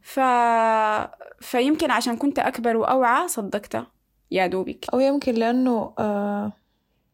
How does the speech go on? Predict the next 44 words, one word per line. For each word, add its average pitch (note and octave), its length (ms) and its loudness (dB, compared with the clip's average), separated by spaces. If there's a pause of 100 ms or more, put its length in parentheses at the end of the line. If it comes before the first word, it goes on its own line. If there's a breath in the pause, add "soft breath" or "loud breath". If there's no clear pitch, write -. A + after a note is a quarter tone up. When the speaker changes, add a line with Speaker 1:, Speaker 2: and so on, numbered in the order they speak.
(340 loud breath)
Speaker 2:
صعوبة A3+ 420 2
الموقف A#3+ 400 0
اللي G#3+ 80 0
كنت A#3+ 340 -4
فيه، A#3 540 -2
Speaker 1:
يمكن. B3 540 -2
Speaker 2:
اللي G#3 120 -4
كنت A3+ 220 -4
محتاجة G#3+ 420 0
فيه G#3 220 -2
لأنه G3 680 -2 (140)
حب G3 600 -2 (260)
الزول G3 320 -2
ده G3 100 -4
أو F#3+ 260 -2 (160)
Speaker 1:
يمكن. A#3 540 -4
Speaker 2:
تعمل G#3 380 -6
هيك. G#3+ 300 -10 (180)
Speaker 1:
أو G#4 280 2
ي-، F4 220 0 (260)
يعني C#4+ 380 0
الاهتمام C#4+ 440 0 (100)
ده G4+ 100 2
ما F#4+ 60 6
بيظهر، E4+ 640 -2
يكون C4+ 220 0
إن C#4 60 2
شاء E4+ 140 2
الله F#4+ 120 0
زول F#4 140 0
يكون F4 220 4
زعلان D#4 320 2
ساي، F4+ 360 0 (280 loud breath)
أنت D#4+ 120 2
زول E4+ 520 2
بيكح B3+ 300 -2
شديد D4+ 320 0
جنبك، E4+ 340 0
أنت D#4+ 160 0
ما E4 80 0
بتعرفيه، D#4 340 0
وحتكون E4 340 -2
حاسة D#4+ 220 -8
حليله F4 600 -4